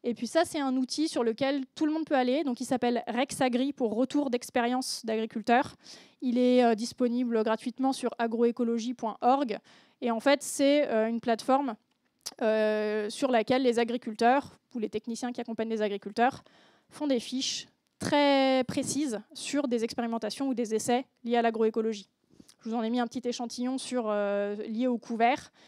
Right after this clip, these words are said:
mais c'est vraiment, j'ai testé un truc, en l'occurrence, Paul Coinon, euh, semis direct de couvert avant de la pomme de terre. Euh, il va détailler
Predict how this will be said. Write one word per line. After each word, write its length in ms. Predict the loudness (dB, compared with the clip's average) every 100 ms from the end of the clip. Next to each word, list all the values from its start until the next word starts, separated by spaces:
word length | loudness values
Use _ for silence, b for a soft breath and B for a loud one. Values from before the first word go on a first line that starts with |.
| b b
mais 60 | -2
c'est 140 | 2
vraiment, 400 | 2 2 2 0
j'ai 140 | -2 -4
testé 300 | -4 -4 -4
un 100 | -4
truc, 380 | -4 -6 -8 -8
en 80 | -4
l'occurrence, 500 | -4 -2 -2 -2 -2
Paul 180 | -4 -2
Coinon, 500 | -2 0 -2 -2 -2
euh, 240 | -2 -2
semis 220 | -2 0 2
direct 300 | 4 2 0
de 80 |
couvert 440 | -4 -2 2 2 2
avant 240 | 2 2 2
de 60 |
la 100 | 2
pomme 180 | 0 -2
de 100 | 0
terre. 340 | 2 2 2 -8 B B B B
Euh, 260 | 0 2 2
il 140 | 0 2
va 140 | 4
détailler 640 | 4 2 2 2 0 0